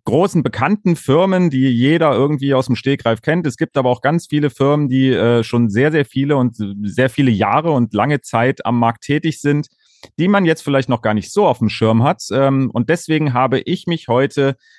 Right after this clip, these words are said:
mit dem, äh, Martin Respondek von, äh, Mod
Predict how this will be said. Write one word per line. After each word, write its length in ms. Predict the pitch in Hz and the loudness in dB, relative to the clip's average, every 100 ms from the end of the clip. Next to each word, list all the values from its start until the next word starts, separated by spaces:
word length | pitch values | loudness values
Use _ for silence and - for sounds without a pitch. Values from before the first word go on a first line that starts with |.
| _ | _
mit 240 | 131 110 | -2 0
dem, 240 | 123 120 117 | 2 2 2
äh, 180 | 107 | 2
Martin 360 | 107 127 165 190 | 2 2 0 -2
Respondek 760 | 175 170 - 127 143 127 147 - - | -2 -4 -2 -2 0 0 0 -4 -6
von, 380 | 123 127 139 | 0 0 0
äh, 280 | 139 110 110 | -2 0 2
Mod 500 | 104 104 101 151 - | 2 2 2 0 -2